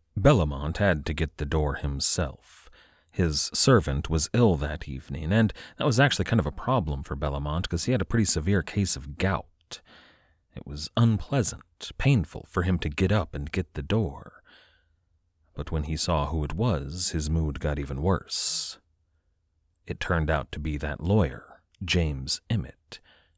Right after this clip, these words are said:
a man Lord Bellamont called his avowed enemy. See,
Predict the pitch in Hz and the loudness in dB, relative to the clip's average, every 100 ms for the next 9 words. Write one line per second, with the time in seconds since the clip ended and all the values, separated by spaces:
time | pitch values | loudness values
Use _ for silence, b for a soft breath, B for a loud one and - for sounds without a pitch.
0 | - 78 76 73 80 82 73 80 80 82 | -4 0 0 2 4 4 4 2 2 2
1 | 80 - 87 82 - 80 78 85 92 87 | 0 0 0 0 0 0 0 0 2 2
2 | 78 - - 117 107 67 - _ _ _ | 2 -2 -4 -2 -2 -6 -18 _ _ _
3 | _ _ _ _ - 151 | _ _ _ _ 0 4